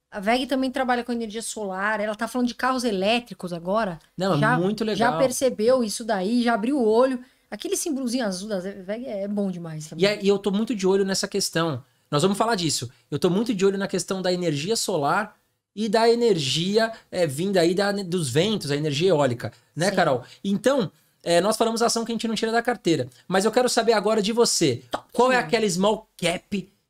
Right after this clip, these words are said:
Speaker 2: que você não tira da carteira? A small cap, pra quem não sabe, explica o que que é small cap, Carol.
Speaker 1: Small cap, exato, momento conhecimento com Carol Dias.
Speaker 2: <laughs>
Speaker 1: Small caps são aquelas empresas da bolsa que elas têm um menor valor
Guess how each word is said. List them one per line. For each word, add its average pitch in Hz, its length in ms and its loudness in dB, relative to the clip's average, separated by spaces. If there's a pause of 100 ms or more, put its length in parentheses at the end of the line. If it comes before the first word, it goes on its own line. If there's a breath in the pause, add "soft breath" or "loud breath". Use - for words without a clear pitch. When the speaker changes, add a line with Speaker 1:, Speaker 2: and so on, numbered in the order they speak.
Speaker 2:
que 202 80 -8
você 196 480 2
não 220 220 0
tira 214 300 0
da 185 80 0
carteira? 120 560 -4 (160)
A 208 240 0
small 214 320 2
cap, 185 200 2
pra 202 100 0
quem 220 140 -4
não 226 100 -2
sabe, 233 180 0
explica 233 300 -4
o 196 60 -2
que 170 100 -14
que 190 80 0
é 175 40 4
small 160 200 0
cap, 120 300 -4
Carol. - 200 -4
Speaker 1:
Small 330 300 0
cap, 277 640 -2 (100)
exato, 294 560 -6
momento 233 720 0
conhecimento 240 880 0
com 254 120 -6
Carol 190 340 -2
Dias. 156 540 -2 (260 loud breath)
Speaker 2:
<laughs> 120 240 -10
Speaker 1:
Small 330 320 2
caps - 640 -2 (260 loud breath)
são 302 220 2
aquelas 294 380 0
empresas 247 420 -2
da 208 80 -2
bolsa 214 380 -2
que - 100 -4
elas 220 180 -4
têm 233 160 -4
um 233 80 -2
menor 233 520 0
valor 214 500 0